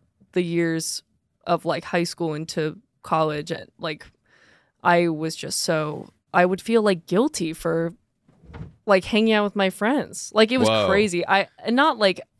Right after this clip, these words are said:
Speaker 1: not like I was constantly, like, reading a textbook, but, like, more with music. Like,
Speaker 2: Yeah, yeah.
Speaker 1: I just was like, "I am not writing enough," a-, a-, and, like, I am just, like, not getting better, like, at the speed that I want
Speaker 2: Yeah,
Speaker 1: and all
Speaker 2: yeah.
Speaker 1: of this stuff where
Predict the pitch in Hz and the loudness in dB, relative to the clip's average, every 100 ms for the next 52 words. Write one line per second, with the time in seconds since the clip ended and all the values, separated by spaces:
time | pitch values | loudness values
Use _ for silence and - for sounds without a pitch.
0 | 226 285 262 214 190 180 - 196 - 180 | 0 2 2 4 2 2 -2 -2 -2 -6
1 | 165 165 165 180 170 160 - 170 - - | -4 -4 -2 -2 -2 -4 -4 -8 -6 -10
2 | 156 190 190 180 214 233 185 196 196 180 | -4 0 2 2 2 2 2 -2 -2 -2
3 | - - 165 165 - 120 120 202 196 185 | -6 -2 -2 -2 -4 2 4 6 4 2
4 | 185 180 170 156 - 180 175 170 175 175 | -2 -4 -4 -4 -4 -2 0 0 0 -2
5 | 175 160 151 170 156 160 160 - 196 - | 0 -2 -2 -4 -4 -4 -8 -10 -10 -12
6 | - _ _ - - _ 180 175 175 165 | -20 _ _ -16 -16 _ -6 -4 -4 -4
7 | 151 - - 175 170 165 165 - _ _ | -8 -10 -6 -2 -2 -2 -8 -14 _ _
8 | _ _ _ _ _ - 175 151 - - | _ _ _ _ _ -6 -4 -2 -6 -12
9 | - 196 185 160 - _ _ _ - _ | -6 0 0 -2 -8 _ _ _ -20 _
10 | _ _ - - 202 185 190 175 165 156 | _ _ -20 -10 0 0 2 0 -2 -4
11 | 151 170 180 185 185 175 - - 170 151 | -6 -8 -8 -8 -8 -6 -6 -8 -10 -8
12 | 160 160 - 80 - 117 117 98 - 90 | -10 -10 -10 -10 -6 0 2 2 0 -2
13 | 87 - - 90 190 - 175 92 220 | -4 -6 -8 -8 -10 -12 -8 -8 -8